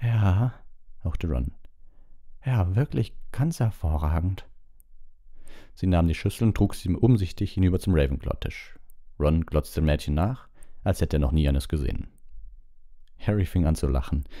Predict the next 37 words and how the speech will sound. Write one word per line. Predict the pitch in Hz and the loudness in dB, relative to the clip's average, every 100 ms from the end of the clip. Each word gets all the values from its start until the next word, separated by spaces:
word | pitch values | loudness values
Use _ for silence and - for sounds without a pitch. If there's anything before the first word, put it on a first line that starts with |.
| - - | -8 -2
was | 82 78 | 0 4
Ron | 80 | 4
offenbar | 78 - 82 | 2 2 2
zur | - | 4
Besinnung | 87 78 69 65 | 4 4 2 0
brachte. | 65 - - - - - - - - - - - - - | -2 -4 -6 -10 -12 -20 -18 -16 -16 -16 -16 -16 -16 -8
„Sie | - | 0
sind | 80 | 2
Nevila“, | 76 87 107 87 64 - - - - | 4 6 6 4 2 -8 -14 -16 -10
stieß | - 92 | -4 0
er | 78 | 2
mit | 85 | 4
heiserer | 87 82 76 | 4 4 2
Stimme | - 78 67 | 0 0 0
hervor. | - - - - - - - - - - | -2 -4 -4 -6 -8 -8 -12 -14 -16 -16
„Natürlich | - 131 - | -6 -2 4
nicht“, | 135 131 - - - - - - | 6 6 0 -12 -16 -18 -20 -10
sagte | - 85 80 | -2 0 4
Hermine | 80 78 | 4 4
bissig. | 69 - - - - - | 0 -4 -8 -12 -16 0
„Ich | 117 | 4
sehe | 110 131 | 6 6
sonst | 151 - | 4 2
keinen, | - 156 | 2 4
der | 170 | 4
sie | 143 | 2
wie | 143 | 0
ein | 147 | 0
Idiot | 117 143 - | 2 2 4
anglupscht.“ | 143 78 73 - - - - - - - - - - - - - - - - - - - - - | 2 4 -2 -6 -10 -12 -12 -12 -12 -12 -12 -12 -12 -12 -10 -10 -10 -12 -12 -16 -16 -14 -6 -2
Doch | - - | 0 4
damit | 78 73 - | 6 6 6
hatte | 98 107 | 4 4
sie | |
nicht | 123 - | 4 4
ganz | 143 147 | 0 0
recht. | 73 - - | -2 -4 -8